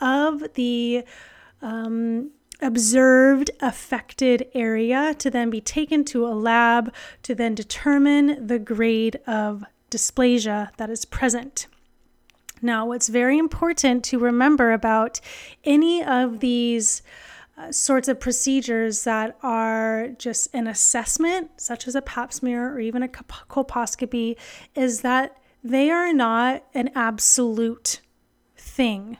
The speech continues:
meaning what these tests indicate is really just a snapshot in time. What is your cervix presenting today in this moment?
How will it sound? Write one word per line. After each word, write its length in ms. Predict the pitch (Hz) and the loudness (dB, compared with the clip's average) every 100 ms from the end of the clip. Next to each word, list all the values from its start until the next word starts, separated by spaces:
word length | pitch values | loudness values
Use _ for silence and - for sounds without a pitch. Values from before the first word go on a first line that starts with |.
| _ | _
meaning 640 | 240 262 277 233 233 277 294 - - - _ _ _ _ _ _ | 0 4 6 4 -2 -10 -12 -18 -20 -20 _ _ _ _ _ _
what 500 | 320 240 254 - - | -8 0 2 0 0
these 420 | 277 262 247 - | 2 2 0 -2
tests 600 | - - 370 359 - - - | -2 -2 -2 0 0 -2 -2
indicate 800 | 302 330 339 - 233 226 247 - | -2 -2 -4 -4 -2 0 -2 -2
is 180 | 254 240 | -4 -2
really 320 | 247 320 339 | 0 0 0
just 300 | 294 233 - | -2 -4 -4
a 140 | 240 | -4
snapshot 960 | 220 - - 247 254 - - 277 269 269 | -2 -2 0 0 0 -4 0 2 2 0
in 280 | 262 240 226 | -2 -2 -2
time. 800 | - - 254 262 254 240 277 285 - - - - | -6 -4 0 2 2 -2 -6 -8 -12 -20 -20 -18
What 480 | - 220 262 311 - | -10 0 2 2 -2
is 400 | 294 269 269 240 | -2 0 0 0
your 240 | 233 240 240 | -2 -2 -2
cervix 540 | - - 262 247 247 | -6 -2 0 0 -4
presenting 960 | - 262 220 233 233 240 262 247 240 247 - | -4 -2 0 0 0 0 0 0 0 -4 -8
today 1040 | - 254 220 190 233 285 269 226 226 247 - | -6 -4 -6 -4 0 2 2 2 -2 -4 -2
in 300 | 262 269 254 | 2 4 4
this 260 | 240 - | 2 2
moment? 1120 | 247 233 240 277 330 247 220 240 320 - - | 2 2 2 4 4 4 2 -2 0 2 0